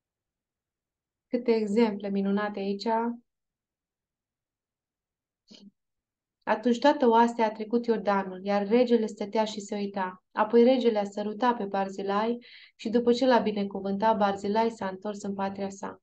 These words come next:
Și regele a ajuns la Gilgal, iar, iar Kimham venea cu regele și tot poporul lui Iuda petrecuse pe rege cam și jumătate, cum și jumătate din poporul lui Israel.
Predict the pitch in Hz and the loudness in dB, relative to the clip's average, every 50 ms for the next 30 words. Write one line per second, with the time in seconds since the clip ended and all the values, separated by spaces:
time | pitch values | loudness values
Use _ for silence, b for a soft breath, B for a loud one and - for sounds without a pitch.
0 | _ _ _ _ - - - 233 233 262 277 269 262 247 233 226 220 220 214 202 | _ _ _ _ -12 -4 0 2 4 4 4 4 2 2 2 2 2 0 0 -2
1 | 240 240 233 233 220 202 202 202 196 214 202 196 196 208 208 214 226 240 240 B | -2 -2 -2 -2 -2 -4 -4 -4 -6 -6 -6 -4 -2 -2 0 0 0 -2 -4 B
2 | B B B B B B - 254 233 233 240 233 233 - - _ _ _ - 202 | B B B B B B -2 2 2 4 2 2 0 -6 -20 _ _ _ -14 -6
3 | 196 214 214 208 202 - _ _ _ _ _ _ _ - 269 269 247 240 254 - | 0 2 2 2 0 -4 _ _ _ _ _ _ _ 2 2 4 4 2 2 2
4 | 226 226 226 233 240 240 226 233 240 240 233 - 233 220 208 202 196 196 196 202 | 2 2 2 4 2 2 2 2 0 0 -2 -2 -4 -2 -2 -2 -4 -2 -4 -4
5 | 202 208 220 240 254 - B B B B B B - 254 247 247 294 285 294 - | -2 -2 -2 -4 -4 -8 B B B B B B -6 -4 0 2 0 0 2 -2
6 | 240 233 - 240 240 240 233 220 214 208 202 220 233 233 233 220 220 214 202 202 | -2 2 4 4 4 6 4 2 0 -2 0 -2 0 2 2 2 2 -2 -6 -6
7 | 202 202 196 196 240 240 240 - 214 202 - 196 190 196 214 220 220 226 220 214 | -6 -8 -6 -2 -2 -2 -2 -2 -8 -6 -4 -6 -4 -4 -4 -6 -4 -4 -4 -4
8 | 208 - 220 220 220 214 - - 240 226 214 220 208 202 196 196 196 214 214 214 | -4 -2 -2 -2 -2 -4 -6 -6 -6 -4 -4 -4 -4 -4 -4 -4 -2 -2 -2 -2
9 | 214 - - _ _ _ - 226 220 - - 254 233 226 233 214 196 190 196 - | -2 -4 -10 _ _ _ -4 -4 -4 -2 -2 -2 0 0 0 0 0 -4 -2 0
10 | 208 214 220 220 208 202 202 196 196 202 202 196 - 220 214 208 202 196 190 190 | 0 0 0 -2 -6 -6 -6 -8 -6 -6 -8 -8 -6 -6 -4 -4 -4 -6 -6 -8
11 | 190 - 196 190 190 190 190 190 196 190 | -10 -10 -8 -8 -8 -8 -10 -12 -14 -16